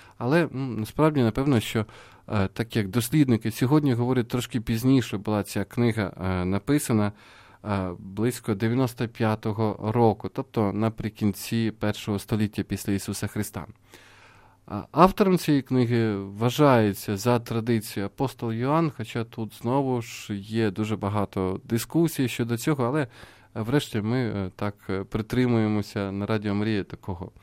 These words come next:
традиціоналізму, е, традиційної точки зору, що, власне,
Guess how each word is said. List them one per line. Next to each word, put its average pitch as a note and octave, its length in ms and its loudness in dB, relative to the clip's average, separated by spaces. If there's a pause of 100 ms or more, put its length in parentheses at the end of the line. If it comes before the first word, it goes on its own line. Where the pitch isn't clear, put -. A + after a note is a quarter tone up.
(360)
традиціоналізму, C#3 1200 2 (380)
е, F#2+ 180 -4
традиційної B2+ 720 2
точки G2 560 -2
зору, C3+ 460 4
що, F2+ 480 -8
власне, A2 400 0